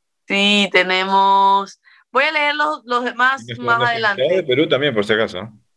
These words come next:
Speaker 1: Ah, también. No, pues déjame leer este aquí. Vamos
Speaker 2: Ya,
Speaker 1: a leer
Speaker 2: ok.
Speaker 1: para darle la bienvenida. Do-, eh, doña Eli dice, "Felicidades al equipo de Tunacons". Eh, José Luis, también al equipo Azul Sostenible. Felicitaciones al ingeniero Morán por su gestión en lograr la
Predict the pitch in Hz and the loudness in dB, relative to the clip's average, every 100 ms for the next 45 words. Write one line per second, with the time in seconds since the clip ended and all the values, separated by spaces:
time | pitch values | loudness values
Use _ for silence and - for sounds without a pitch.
0 | _ _ _ - 240 262 226 226 247 214 | _ _ _ 0 2 0 -4 -2 -2 -2
1 | 233 277 247 269 330 311 294 285 285 285 | -2 -2 0 0 0 0 -2 -2 -2 -4
2 | 262 247 233 208 233 226 214 220 196 202 | -6 -6 -8 -4 0 0 0 -2 0 0
3 | 208 208 - 196 196 170 _ _ _ - | -4 -14 -16 -14 -12 -12 _ _ _ -2
4 | 226 196 190 220 214 220 233 233 269 277 | 0 2 0 0 0 -2 0 0 0 -2
5 | 269 277 247 226 233 247 247 220 247 247 | -6 -6 -6 0 0 2 0 -4 -4 -2
6 | 240 240 226 226 302 311 302 - - 214 | -4 -2 -4 0 0 -2 -6 -12 -8 -6
7 | 202 208 208 214 220 285 349 370 - _ | -4 -4 -2 0 2 2 0 -4 -14 _
8 | - _ _ 214 220 226 262 285 285 269 | -20 _ _ 0 0 -2 0 0 0 -2
9 | 214 214 247 240 226 247 240 226 220 254 | -2 -6 -6 -4 -4 -6 -6 -2 -2 0
10 | 277 262 262 226 214 202 190 220 220 214 | 2 2 0 -4 -4 0 0 0 0 0
11 | 196 196 190 202 196 190 202 208 196 190 | -2 -4 0 2 2 2 0 -4 -12 -12
12 | 170 - 214 226 233 _ _ _ _ 185 | -16 -6 0 0 0 _ _ _ _ -2
13 | 185 190 208 214 214 | 2 2 2 0 -4